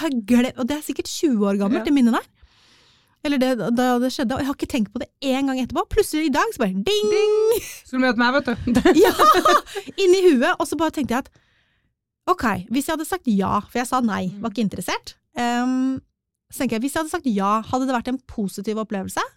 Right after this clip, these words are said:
Speaker 1: Hadde det vært en negativ opplevelse? Det hadde vært en sånn, «Nja.»
Speaker 2: Mm.
Speaker 1: Jeg tror det hadde vært en sånn, «Nja.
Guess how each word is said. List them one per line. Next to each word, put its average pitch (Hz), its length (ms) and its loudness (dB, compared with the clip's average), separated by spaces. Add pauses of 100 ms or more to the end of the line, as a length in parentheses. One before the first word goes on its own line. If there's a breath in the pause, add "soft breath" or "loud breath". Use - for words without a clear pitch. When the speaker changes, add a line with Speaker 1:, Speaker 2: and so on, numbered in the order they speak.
(560)
Speaker 1:
Hadde 240 140 0
det 226 80 0
vært 226 140 -2
en 226 100 2
negativ 196 400 -4
opplevelse? 196 320 -6
Det 359 80 -2
hadde 440 160 0
vært 359 140 -4
en 294 60 -6
sånn, 285 120 -4 (180)
«Nja.» 403 160 -6 (380)
Speaker 2:
Mm. 190 140 -20 (360)
Speaker 1:
Jeg - 80 -6
tror 320 200 0
det 330 80 2
hadde 339 120 2
vært 294 140 -6
en 277 80 -2
sånn, 269 80 -8 (340)
«Nja. 131 220 -4